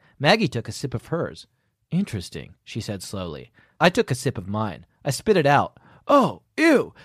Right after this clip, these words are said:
that is disgusting. Sunny, how did you drink yours? It tastes like strawberries and insect repellent.' I wouldn't have been surprised if my throat had caught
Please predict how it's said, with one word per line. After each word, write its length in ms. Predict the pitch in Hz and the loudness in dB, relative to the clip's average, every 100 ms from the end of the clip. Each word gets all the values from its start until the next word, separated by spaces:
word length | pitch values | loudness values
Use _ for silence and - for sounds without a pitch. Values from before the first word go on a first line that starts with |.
| _ | _
that 260 | 302 214 - | 6 6 0
is 180 | 233 - | -2 -2
disgusting. 760 | 160 - - 294 254 - 127 - _ - _ | -6 -6 2 4 4 0 -4 -4 _ -20 _
Sunny, 340 | - 302 214 | 4 6 6
how 200 | 139 208 | 4 6
did 140 | 277 175 | 4 0
you 100 | 170 | -2
drink 280 | 208 180 202 | 0 0 0
yours? 400 | 240 202 107 - - - | 2 2 0 -10 -20 -10
It 100 | - | 2
tastes 240 | 262 294 | 4 6
like 140 | 285 - | 4 2
strawberries 720 | - - 202 226 240 180 127 | -4 0 4 4 4 2 0
and 120 | 127 - | -2 -4
insect 440 | 277 285 - 151 - | -2 -2 0 0 0
repellent.' 440 | 117 113 98 - _ _ _ _ _ 139 | -4 -4 -4 -8 _ _ _ _ _ 0
I 40 | |
wouldn't 260 | 180 226 226 | 0 0 0
have 80 | |
been 120 | 143 123 | -2 -4
surprised 500 | 131 143 139 151 151 | -6 0 2 2 -2
if 80 | |
my 160 | 113 107 | -6 -6
throat 360 | - 135 143 123 | -4 -2 -2 -2
had 160 | 110 | -10
caught 320 | - 131 139 | -8 -6 -6